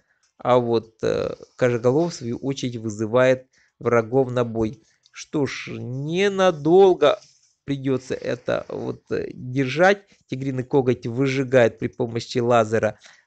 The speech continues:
э, вот Слэша. А Шреддер мультяшный тем временем, э, вот восстанавливает и усиливает наш отряд,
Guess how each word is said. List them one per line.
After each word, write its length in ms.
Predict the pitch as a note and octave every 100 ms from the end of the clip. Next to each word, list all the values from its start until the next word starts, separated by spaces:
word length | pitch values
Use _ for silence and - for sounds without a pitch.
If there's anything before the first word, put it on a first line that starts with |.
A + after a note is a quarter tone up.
| -
э, 340 | - - A2
вот 180 | A2 A2
Слэша. 720 | - C3+ E3+ G3 - G3+ G3+ _ _ _ _
А 840 | - C#3 D#3+ F3 F#3 F#3 F#3 F#3 E3+
Шреддер 960 | - - - - - - - C3+ B2+ A#2
мультяшный 500 | A#2+ D3 D3+ C#3 A#2+
тем 180 | A2+
временем, 440 | G#2+ B2+ C3+ C3 B2+ _ _ _
э, 120 | - - _ _ -
вот 240 | B2 -
восстанавливает 960 | - A#2+ A#2+ C3 B2+ C#3+ D3+ C#3 C3+ C3+ C3+
и 100 | B2
усиливает 600 | - - B2+ A#2+ A#2+ -
наш 200 | A#2 B2
отряд, 420 | - A#2 G#2